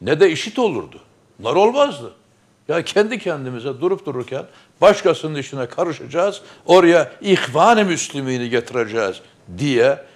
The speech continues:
yani yandaş partiyi, İhvan-ı Müslümin diye bir parti var ya, o partiyi getireceğiz diye Mısır'la ilişkileri kestik, düşman olduk.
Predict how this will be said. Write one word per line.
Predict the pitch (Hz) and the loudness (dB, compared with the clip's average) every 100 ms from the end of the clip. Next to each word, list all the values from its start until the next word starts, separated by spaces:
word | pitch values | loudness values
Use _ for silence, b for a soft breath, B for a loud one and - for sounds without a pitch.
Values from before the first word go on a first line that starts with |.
| _ | _
yani | 85 90 82 | -8 -8 -6
yandaş | 87 92 90 98 - | -6 -4 -2 -4 -6
partiyi, | 92 80 - 80 73 67 _ b b _ | -10 -10 -12 -20 -20 -20 _ b b _
İhvan-ı | - 90 95 92 92 | -16 -12 -6 -6 -6
Müslümin | 90 - 92 95 87 | -10 -12 -14 -12 -10
diye | 90 | -10
bir | 82 | -10
parti | - 85 - - | -10 -10 -10 -10
var | - | -10
ya, | - - b - | -10 -18 b -2
o | 196 | 0
partiyi | 165 147 - 127 | 4 2 2 -2
getireceğiz | 107 165 165 170 147 151 120 | 0 0 2 0 2 0 0
diye | 110 143 180 b b b b _ 107 | -6 -8 -8 b b b b _ -4
Mısır'la | 151 202 185 165 143 135 123 - - _ - - _ _ - | 0 0 0 -2 2 2 2 -4 -16 _ -20 -20 _ _ -12
ilişkileri | 147 139 - 131 127 120 | -10 -10 -12 -6 -4 -2
kestik, | 139 120 - 127 | -4 -6 -6 -10
düşman | 127 127 - 123 | -10 -10 -4 -4
olduk. | 120 117 107 127 | -2 -4 -4 -10